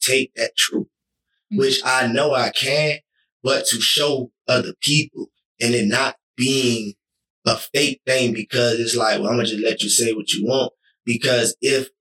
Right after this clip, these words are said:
Speaker 1: there was any disagreement or
Speaker 2: Yeah,
Speaker 1: there
Speaker 2: say
Speaker 1: was
Speaker 2: something.
Speaker 1: something of, not saying a disagreement, but something that, you know, that you could object with, you have that conversation and say,
Speaker 2: Right.
Speaker 1: "Okay, so here's my opinion. This is my
Speaker 2: Give your
Speaker 1: viewpoint."
Speaker 2: rebuttal.
Speaker 1: And this, and then we can go at that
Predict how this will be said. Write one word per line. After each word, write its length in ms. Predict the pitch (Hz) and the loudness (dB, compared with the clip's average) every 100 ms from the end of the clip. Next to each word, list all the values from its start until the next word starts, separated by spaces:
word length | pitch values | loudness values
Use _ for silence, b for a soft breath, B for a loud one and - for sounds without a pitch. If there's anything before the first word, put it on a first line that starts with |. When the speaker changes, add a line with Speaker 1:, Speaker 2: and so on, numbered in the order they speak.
| _ | _
Speaker 1:
there 240 | 127 131 120 | 0 2 2
was 240 | 117 - 135 | 0 0 0
any 240 | 135 120 | 0 0
disagreement 1000 | 120 123 - 82 120 151 180 185 185 190 _ _ _ - | 0 0 0 -4 -2 2 2 0 -4 -10 _ _ _ -4
or 140 | 117 113 | 0 2
Speaker 2:
Yeah, 80 | |
Speaker 1:
there 200 | 127 131 | 2 2
Speaker 2:
say 60 | 127 123 | 2 2
Speaker 1:
was 120 | - | 2
Speaker 2:
something. 520 | 135 139 131 123 120 | 0 0 -2 -2 -2
Speaker 1:
something 20 | - | 0
of, 440 | 127 120 117 107 | 0 0 0 0
not 260 | 131 127 - | -2 0 0
saying 520 | 131 127 123 113 104 | 0 0 0 -2 -2
a 120 | 104 | -4
disagreement, 760 | 95 120 120 110 120 131 120 101 | -2 0 0 -2 -2 -2 -2 -2
but 240 | 117 110 | -2 -2
something 440 | - 123 120 117 117 | 0 0 -2 -4 -2
that, 260 | 113 101 _ _ _ _ | 0 -2 _ _ _ _
you 120 | 127 120 | -2 0
know, 360 | 117 110 104 | 0 0 -2
that 260 | 110 107 - | -2 -2 0
you 160 | 120 113 | -2 0
could 200 | 113 101 | -2 -2
object 480 | 92 - 127 131 123 | -2 0 0 0 -2
with, 240 | 113 117 | -2 0
you 100 | 117 - | -2 -2
have 360 | 127 127 107 | 0 0 -2
that 240 | 117 113 - - | -2 -2 -4 -4
conversation 840 | 127 131 117 113 - 127 120 110 107 | -2 -2 -2 -2 0 0 0 -2 -2
and 80 | |
say, 220 | 104 113 113 | -2 0 0
Speaker 2:
Right. 160 | 113 | 0
Speaker 1:
"Okay, 160 | 127 117 | 0 0
so 180 | - - | 0 0
here's 300 | 135 113 110 | -2 -2 -4
my 220 | 107 - | -2 0
opinion. 500 | 113 - 123 110 107 | -2 -2 -4 -2 -4
This 160 | 139 - | -2 -2
is 140 | 104 - | -2 -4
my 160 | - 269 | -2 0
Speaker 2:
Give 180 | 285 | 0
your 140 | 294 285 | -2 -2
Speaker 1:
viewpoint." 380 | 285 294 294 226 | -2 -2 -2 -2
Speaker 2:
rebuttal. 400 | 175 160 165 190 | -2 -2 -6 -2
Speaker 1:
And 420 | 131 127 113 104 | 0 0 0 -2
this, 300 | 135 139 - | 0 0 0
and 160 | 131 139 | 0 0
then 200 | 139 135 | 0 2
we 180 | 156 151 | 0 0
can 220 | 127 104 | -2 0
go 340 | 127 127 127 | 0 0 0
at 320 | 131 139 - - | 0 0 0 0
that 260 | 117 107 | 0 0